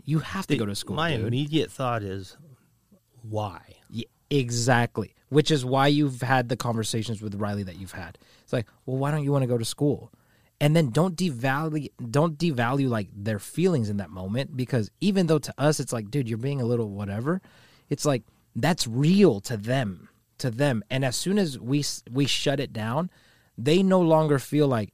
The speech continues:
Speaker 1: "I can talk to Dad about this. If I take this to him, he's just gonna shut me out." You know what I mean? And I think if we've done this, because I'll be honest, I've done that before. Whenever you're frus-, frustrated, when you're in a rush, when you're anxious, that, you just kinda, you don't have time for it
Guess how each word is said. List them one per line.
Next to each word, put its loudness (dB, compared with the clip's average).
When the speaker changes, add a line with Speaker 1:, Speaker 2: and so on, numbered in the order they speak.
Speaker 1:
"I -8
can -4
talk -4
to -10
Dad -8
about -14
this. -16
If -6
I 4
take -2
this 0
to 0
him, 0
he's -2
just -4
gonna 0
shut -6
me -6
out." -6
You -16
know -
what 4
I 4
mean? 2
And 0
I 4
think 0
if 2
we've 4
done 2
this, 2
because 2
I'll 0
be 0
honest, 0
I've -2
done 2
that 2
before. 2
Whenever 4
you're 8
frus-, -6
frustrated, -2
when -4
you're -2
in -4
a -10
rush, -2
when -8
you're -14
anxious, -4
that, -4
you -8
just -4
kinda, 0
you -6
don't 0
have -6
time -2
for -2
it 0